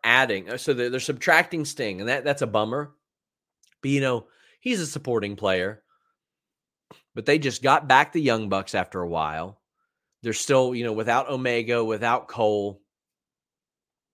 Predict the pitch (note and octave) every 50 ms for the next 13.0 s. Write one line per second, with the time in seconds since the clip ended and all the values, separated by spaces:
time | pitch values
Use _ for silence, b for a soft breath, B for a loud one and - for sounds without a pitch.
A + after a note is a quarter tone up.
0 | _ _ _ _ _ _ _ _ _ _ _ _ _ _ A2 A2+ A#2 A2+ G#2 G2
1 | C#3+ D#3+ F3+ D#3+ - F3+ F#3 F3 D3 D3 C3 C3 B2 A#2 G#2 F#2+ G2 - - -
2 | - - A#2+ B2 D#3 - - _ _ _ _ _ _ _ _ - G#2+ - - A#2
3 | A#2 A2+ G#2 G2+ G2+ - - G#2+ A#2 B2+ D3 C#3+ - - - F3 F3+ F3+ - F#2
4 | F#2+ - - - C#3+ C#3+ C#3 D3 D#3+ F3 F3 D3+ A#2 G2+ F#2+ - - - C#3 C3
5 | C#3 C#3+ D#3 F3 F#3 F3 - b b b b b b b _ - D#3+ D#3+ D3+ C#3+
6 | D3+ F3 F#3 D#3+ D3+ C3 A#2+ G#2 A#2 C3+ D3+ - C#3+ B2+ G#2+ F#2 G2 G#2 B2 C#3+
7 | D#3+ F3+ F#3 F#3 E3 E3+ F3+ E3+ F3+ F3+ F3 F3 F#3 - - _ _ _ _ _
8 | _ _ _ _ _ _ _ _ _ _ _ _ _ _ _ _ _ _ _ _
9 | _ _ - C3+ D#3+ F3+ E3 B2+ A2+ A#2 C#3 D#3+ F#3+ F3+ D3+ C3+ B2 A2 F#2+ B2
10 | C3+ D3 D3+ D3 D#3+ D3 C3 B2+ B2 A#2+ G#2+ - A2+ G2+ A#2 A2 - A2+ G#2+ A#2
11 | A2 F2+ D#2+ - E2+ D2+ C#2+ C2 G#1+ - - _ _ _ _ _ _ _ _ _
12 | _ _ _ _ _ _ - C3+ C3 C3 B2+ B2+ B2+ C3 A#2 - - A#2 G#2 G#2